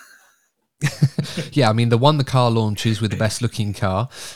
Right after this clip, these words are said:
in my opinion. Um, they've done pretty well in the pre-season test. If we take Red Bull out the equation, obviously they would have won that. So, uh,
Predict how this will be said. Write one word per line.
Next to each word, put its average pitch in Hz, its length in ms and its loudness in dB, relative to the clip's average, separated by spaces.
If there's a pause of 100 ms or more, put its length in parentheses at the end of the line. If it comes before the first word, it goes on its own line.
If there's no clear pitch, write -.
in 113 140 -2
my 104 220 2
opinion. 101 540 -4
Um, 110 340 0
they've 113 200 2
done 127 200 2
pretty 156 280 0
well 123 300 4
in 107 140 0
the 104 80 -2
pre-season 104 720 -4
test. 101 360 -4
If 107 100 -6
we 110 80 -4
take 104 280 -2
Red 113 160 2
Bull 98 160 0
out 95 140 0
the 98 100 -2
equation, 98 520 -2
obviously 104 360 -4
they 101 100 -2
would 101 180 -2
have 95 120 -8
won 101 280 -2
that. 98 240 -4
So, 113 400 0
uh, 110 160 2